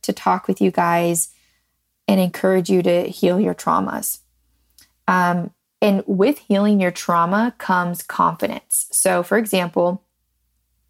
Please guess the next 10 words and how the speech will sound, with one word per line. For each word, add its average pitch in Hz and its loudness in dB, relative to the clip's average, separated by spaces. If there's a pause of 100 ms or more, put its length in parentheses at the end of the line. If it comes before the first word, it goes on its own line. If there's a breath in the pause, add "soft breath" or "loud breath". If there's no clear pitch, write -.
(320)
um, 202 2 (160)
Kevin 185 2
and 180 -2
I 175 2
have 180 -2 (380 soft breath)
gotten 190 0
back 185 0
together 175 2
and, 175 -2 (440)
or 180 0